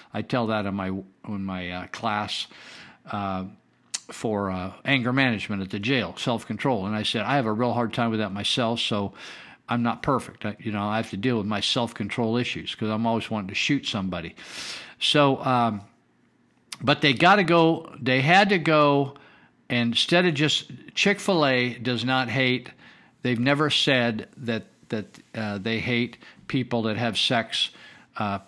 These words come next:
putting their penis in somebody's butt or in their, uh, some other guy's mouth. So, uh, they, they, they never said they, they hate those people. If they wanna do that or they wanna have sex with a horse, they never said they hated 'em. All they said one time,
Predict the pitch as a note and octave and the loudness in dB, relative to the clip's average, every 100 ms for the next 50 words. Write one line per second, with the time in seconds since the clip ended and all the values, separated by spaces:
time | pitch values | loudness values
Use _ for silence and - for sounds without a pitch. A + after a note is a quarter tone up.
0 | - - D3 C3 B2 A2+ G#2+ - - _ | -20 -4 0 0 0 0 -2 -8 -20 _
1 | - C#3+ A#2 A2 - A2 - A#2+ A2 G#2 | 0 0 2 -2 -4 -4 0 0 0 -2
2 | F#2+ B2+ G#2 - - - - - A2 A2 | -2 0 0 -2 -14 -20 -20 -8 -4 -2
3 | G#2 G#2 A#2 - A2 B2 A#2 A2 G#2+ G#2 | 0 -2 -4 -6 -4 0 0 0 -2 -4
4 | G2 A2 F#2+ D#2 - - - - - - | -2 -2 -2 -6 -14 -20 -20 -16 -8 -2
5 | B2+ A#2 A2+ - A#2+ A2+ G#2+ - A#2 B2+ | -2 -2 -6 -2 2 2 0 -4 -2 0
6 | A#2 C3+ C3+ - C3+ C3 C#3 C#3 D3+ B2+ | 4 4 2 0 0 4 4 2 0 2
7 | B2+ B2+ - _ C3 B2+ A2+ D3 A#2 A#2 | 2 2 -4 _ -2 -2 4 2 2 -2
8 | - - G#2 A#2+ A#2+ A2+ C3 B2+ B2 A2+ | -2 -4 -4 -4 -6 0 0 2 0 2
9 | C#3 C#3 A2 A2+ A2 G#2+ A#2 A#2 A#2+ G#2+ | 2 2 2 2 0 0 0 2 0 -2
10 | - A#2+ G#2+ - A#2+ - A2+ A2 B2 G#2 | -2 -4 -2 -2 -2 -2 -2 -2 0 -2
11 | - A#2 A#2+ C3 B2+ C3+ B2+ B2+ D#3 D3 | -2 -4 0 0 0 -2 0 2 4 4
12 | A2+ G2+ F#2+ - - - - - C#3 D#3+ | 2 -2 -6 -10 -20 -20 -20 -2 4 6
13 | F3 E3+ - F#3+ D#3 A#2 G2 G2+ - _ | 6 4 4 4 6 4 0 -6 -14 _
14 | A#2 C3+ D3+ C#3+ C#3+ B2+ G2+ G2 | -2 2 2 2 2 2 0 -4